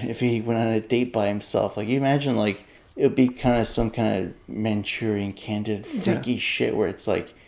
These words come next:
Speaker 1: yeah, these people are probably having an argument on the street because they see a person
Speaker 2: Yeah.
Speaker 1: who's talking to nobody. It'd be like that weird thing where it's like, Raiden's just, like, going on a date. <laughs> He's, like, putting his
Speaker 2: Sure.
Speaker 1: arm around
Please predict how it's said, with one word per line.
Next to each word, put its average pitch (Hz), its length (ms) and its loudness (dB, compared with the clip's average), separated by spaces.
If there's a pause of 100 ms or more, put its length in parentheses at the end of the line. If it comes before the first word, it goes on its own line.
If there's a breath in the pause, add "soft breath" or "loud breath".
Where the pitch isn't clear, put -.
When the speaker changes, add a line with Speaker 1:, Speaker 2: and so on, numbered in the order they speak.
(120)
Speaker 1:
yeah, 143 180 6
these 120 140 4
people 170 220 4
are 147 60 8
probably 135 280 6
having 117 260 2
an 110 120 -4
argument 113 400 0
on 110 140 0
the 104 60 0
street 113 440 -4
because 113 240 -4
they 104 100 -2
see 120 260 -2
a 110 60 2
person 127 760 -2 (420)
Speaker 2:
Yeah. 143 100 -6 (140)
Speaker 1:
who's 113 260 2
talking 117 500 0
to 113 120 0
nobody. 101 760 -4 (420)
It'd 120 120 2
be 131 80 8
like 117 160 6
that 104 220 2
weird 107 300 4
thing 104 260 -2
where 101 140 -2
it's - 100 -8
like, 95 140 -4
Raiden's 107 320 0
just, 101 180 -4
like, 101 160 -8
going 107 220 -2
on 98 100 -6
a 95 40 -10
date. 104 280 0
<laughs> - 100 -10
He's, 123 120 -2
like, 110 180 -2
putting 120 200 2
his 113 80 0
Speaker 2:
Sure. 196 140 -2
Speaker 1:
arm 117 220 4
around 117 300 4